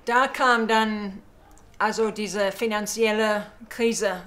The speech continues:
Weltkrise in zweitausendacht, zweitausendneun. Und auf einmal war das von heute auf morgen, bumm, aus.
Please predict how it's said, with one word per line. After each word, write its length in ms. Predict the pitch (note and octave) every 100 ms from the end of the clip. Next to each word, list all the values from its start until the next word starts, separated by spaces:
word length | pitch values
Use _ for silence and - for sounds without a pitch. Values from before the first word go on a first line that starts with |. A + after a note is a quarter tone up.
| G#3+
Weltkrise 600 | G#3+ A3+ - A#3 G#3 G3+
in 140 | F#3
zweitausendacht, 1120 | F3+ G#3 G#3 G#3+ G#3 G3+ - F#3 F3 - -
zweitausendneun. 800 | - G3+ G3+ G3+ F#3 F#3 F#3 F3+ D3 - - - - - - - - - - -
Und 240 | G3+ -
auf 200 | G#3 -
einmal 680 | - B3+ A#3 G3+ A3 B3 F#3 - -
war 180 | G#3 G#3
das 400 | G#3+ G#3+ - - -
von 220 | A#3 G3+
heute 300 | A#3+ - -
auf 180 | A3 G3+
morgen, 400 | G3+ G#3 G#3 F3+ - _
bumm, 260 | G3+ G3+ F3 - _ G3+
aus. 440 | F#3 - -